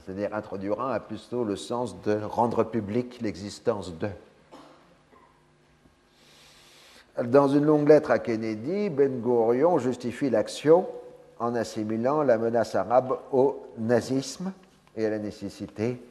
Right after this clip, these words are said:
d'éviter un nouvel holocauste. Mais il n'évoque la capacité d'Israël à, d'acquérir des armes nucléaires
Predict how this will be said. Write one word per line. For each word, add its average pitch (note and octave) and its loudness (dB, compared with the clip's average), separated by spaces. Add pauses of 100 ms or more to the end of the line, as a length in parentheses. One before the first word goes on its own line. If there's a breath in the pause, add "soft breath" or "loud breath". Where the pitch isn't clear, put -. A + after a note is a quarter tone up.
(140)
d'éviter G#2 -4 (800)
un A#2 2 (320)
nouvel A2+ 2 (400)
holocauste. - 0 (1200 soft breath)
Mais B2+ 2
il C3 0
n'évoque C3+ 6 (220)
la A2 2
capacité A#2 -4
d'Israël A2 -2
à, G2+ 4
d'acquérir G#2+ 0
des G2+ -2
armes G#2 0
nucléaires G#2+ 0